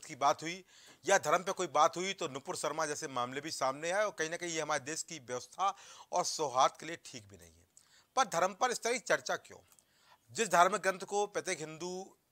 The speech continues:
या जो मानने वाला है, वो अपने पूजा स्थली में रखता है, उसका पाठ करता है, उसकी संस्कृति में शामिल है, उसको लेकर उसकी भावनाएं जुड़ी हुई हैं,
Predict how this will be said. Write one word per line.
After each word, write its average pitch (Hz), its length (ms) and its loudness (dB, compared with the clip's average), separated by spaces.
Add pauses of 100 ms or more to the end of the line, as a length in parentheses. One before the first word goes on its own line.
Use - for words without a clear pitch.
(120)
या 165 360 6 (680)
जो 127 60 -8
मानने 127 320 0
वाला 151 300 2
है, 165 220 -6 (440)
वो 143 120 -4
अपने 160 280 -4
पूजा 135 280 -6
स्थली 139 300 -10
में 156 80 -10
रखता 143 300 -10
है, 147 200 -14 (360)
उसका 139 200 -6
पाठ 139 300 4
करता 156 400 -2
है, 170 180 -8 (460)
उसकी 156 220 -4
संस्कृति 156 460 -2
में 180 100 -4
शामिल 165 360 -4
है, 175 180 -10 (800)
उसको 170 240 -6
लेकर 175 320 0
उसकी - 280 -6
भावनाएं 135 340 0
जुड़ी 156 220 -6
हुई 147 240 -8
हैं, 151 200 -14